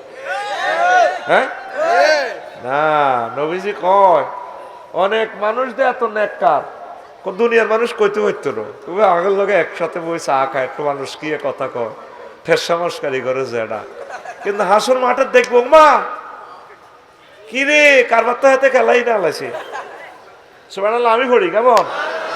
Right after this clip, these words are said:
আজ হিসাবে টিয়া যেহেতু আই খাইছি রে ভাই।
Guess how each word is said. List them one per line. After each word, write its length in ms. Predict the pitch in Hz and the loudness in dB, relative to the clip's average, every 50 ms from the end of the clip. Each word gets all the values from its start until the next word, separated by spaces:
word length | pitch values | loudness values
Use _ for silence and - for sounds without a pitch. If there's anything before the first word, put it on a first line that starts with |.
| - - - - - - - - 131 - - - - - - - - | -6 -6 -4 -4 -4 -4 -4 -4 -6 -6 -8 -8 -8 -8 -10 -6 -4
আজ 180 | 165 175 170 | -4 -4 -4
হিসাবে 280 | 196 180 214 214 214 240 240 | -2 -2 -2 0 0 -2 -4
টিয়া 200 | - 220 208 196 | -2 -2 -2 0
যেহেতু 280 | 175 196 220 220 220 247 | 0 0 0 0 0 -2
আই 200 | 233 214 214 226 | -2 0 0 2
খাইছি 280 | 214 240 220 - 208 202 | 2 2 2 2 0 -4
রে 80 | 214 | -4
ভাই। 380 | 196 180 175 180 196 190 170 | -2 0 2 2 2 2 0